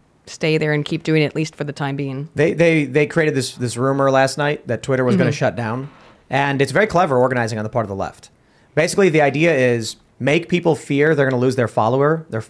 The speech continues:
Speaker 2: their followerships or whatever, and then you'll get them to leave the platform. And so they do. They say, "Oh, no, no, no, Twitter's gonna shut down by tomorrow, quick." And then everyone says, "Everyone, quick, follow me on Mastodon." And they're trying to create a, a, a surge, a tsunami, an inflection point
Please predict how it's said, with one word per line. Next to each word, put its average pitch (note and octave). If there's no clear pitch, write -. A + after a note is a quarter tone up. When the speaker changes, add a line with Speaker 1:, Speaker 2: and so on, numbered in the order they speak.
Speaker 2:
their A#2+
followerships C3+
or D#3+
whatever, D#3+
and C#3
then D3+
you'll D3+
get D3+
them C3+
to C3+
leave B2+
the B2
platform. -
And E3+
so E3
they F3+
do. G#3
They D3+
say, E3+
"Oh, F3+
no, A#3+
no, B3+
no, B3
Twitter's A#3
gonna A#3
shut A3
down G#3
by F#3+
tomorrow, A3
quick." A3+
And D#3
then D3
everyone E3+
says, D#3
"Everyone, G3+
quick, G#3
follow G3+
me G3
on F3+
Mastodon." F3+
And C#3
they're C3+
trying E3
to G3
create D#3
a, C3
a, B2
a -
surge, A#2+
a B2
tsunami, C#3
an A#2
inflection C#3+
point A#2